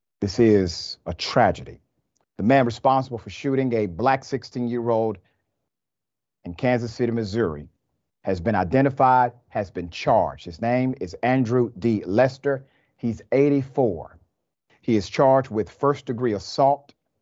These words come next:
and armed criminal action. A warrant has been issued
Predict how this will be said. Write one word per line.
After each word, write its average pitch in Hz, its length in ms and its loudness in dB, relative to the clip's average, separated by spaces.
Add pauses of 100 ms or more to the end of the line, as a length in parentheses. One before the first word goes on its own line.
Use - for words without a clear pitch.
(460)
and 107 180 -2 (100)
armed 135 400 2 (100)
criminal 113 540 -6
action. 143 480 -4 (640)
A 104 80 2
warrant 139 460 2
has 113 180 -6
been 104 200 -12
issued 135 520 -2